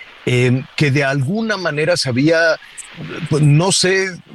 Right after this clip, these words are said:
nada de violencia se puede normalizar nunca, ni justificar. Pero en el entorno político, en el entorno electoral, siempre son rudas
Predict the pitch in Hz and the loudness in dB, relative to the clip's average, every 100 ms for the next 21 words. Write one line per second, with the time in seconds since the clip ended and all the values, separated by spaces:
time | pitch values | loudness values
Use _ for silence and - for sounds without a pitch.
0 | - - 156 143 202 226 175 139 139 123 | -20 -6 0 2 0 0 0 2 0 0
1 | 131 143 165 170 151 110 131 131 123 104 | 0 0 -2 -2 -2 0 0 0 0 -2
2 | 117 107 - 123 113 117 143 160 127 107 | -2 -2 -2 -2 0 2 2 2 0 0
3 | 104 113 120 113 - 113 104 143 - - | 0 0 0 0 0 -2 -2 -2 -4 -10
4 | - - - - - - 139 147 - - | -20 -18 -16 -18 -8 -2 0 0 -2 -4
5 | 147 143 143 143 143 123 185 214 202 196 | -2 0 0 0 -2 0 -2 -2 -2 -2
6 | 196 - 151 143 143 151 131 131 127 123 | -4 -2 0 2 0 0 -2 0 2 2
7 | 127 123 - 190 175 175 151 135 - 117 | 2 0 0 0 0 0 0 -2 -2 0
8 | 113 117 - 156 170 175 170 175 180 165 | 0 -2 -2 -2 -2 -2 -2 -2 0 0
9 | 143 214 233 175 180 | 2 0 0 0 -2